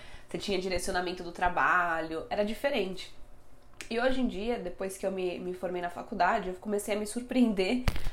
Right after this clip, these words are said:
com o quanto sempre tem alguma coisa que a gente tinha que fazer. É, às vezes eu, eu que gosto muito de fazer listas, né? Às vezes eu já me peguei tentando zerar a minha lista de tarefas.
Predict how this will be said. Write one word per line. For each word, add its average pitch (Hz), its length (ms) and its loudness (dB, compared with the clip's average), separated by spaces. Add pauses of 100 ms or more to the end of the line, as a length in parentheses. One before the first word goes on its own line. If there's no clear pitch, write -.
(140)
com 254 160 2
o 254 120 2
quanto 320 400 6
sempre 339 360 2
tem 311 160 4
alguma 302 260 4
coisa 247 240 6
que 254 60 4
a 247 40 6
gente 247 200 2
tinha 226 180 0
que - 80 -12
fazer. 208 480 2 (540)
É, 185 500 0 (260)
às 208 120 -4
vezes 240 220 4
eu, 240 340 4
eu 202 100 4
que 208 100 -8
gosto 208 280 4
muito 185 180 -4
de 254 80 -6
fazer 208 280 2
listas, 185 520 -4
né? 185 300 -4 (680)
Às 170 140 0
vezes 214 300 0
eu 226 260 -2
já 214 100 0
me 208 120 -2
peguei 208 320 2
tentando 214 500 -2
zerar 214 640 2
a - 80 -4
minha 185 160 -2
lista 185 320 -6
de 185 140 -6
tarefas. 202 680 0